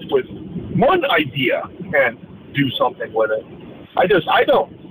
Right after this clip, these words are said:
<laughs> I don't know if it's genetics, but I don't have it in me. I mean, I can, I can think of things, but not anything that gives me a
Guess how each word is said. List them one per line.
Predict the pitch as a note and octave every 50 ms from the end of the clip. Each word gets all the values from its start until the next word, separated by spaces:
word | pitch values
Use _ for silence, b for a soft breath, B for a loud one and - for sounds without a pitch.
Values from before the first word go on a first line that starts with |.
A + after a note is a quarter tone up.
| - - -
<laughs> | - - - E3 C3+ - - - - - - - - - - _ - - _ _ _ _ - -
I | - -
don't | F#3 F#3+ F3+
know | F3+ F3
if | E3 -
it's | D#3 - F#3 F3 F#3
genetics, | B3 - F#4+ E4+ D4+ C#4+ C#4 F#3 E3+ E3+ E3+
but | D#3+ D3+ D3+ - -
I | - B3 C#4+
don't | D#4 C4 F#3+ -
have | - F#3 F#3 F3+
it | F3 D#3+ E3
in | F#3+ G#3+ -
me. | - - - - - - -
I | C#3
mean, | D#3+ F3 G3
I | A#3+ C#4
can, | - - F3+ D#3+ - - F3
I | G#3+ A#3+
can | - F#3 D#3 C#3+ - - - -
think | F3 F#3+ F3 - - -
of | - C#5 - - - - -
things, | E3+ E3 D3+ C3 - - - - _ - - - - -
but | D#3 D#3 D#3
not | F3 F3+ - D#3 E3
anything | E3 D#3+ D#3 D3 - - D#3 D3+ D3+ C#3+ -
that | C#3 C#3 - - - - - - - - - - - - - - - -
gives | E3 F#3 D#3+ D3 D3+
me | D#3+ D#3+ D#3+
a | C#3 B2+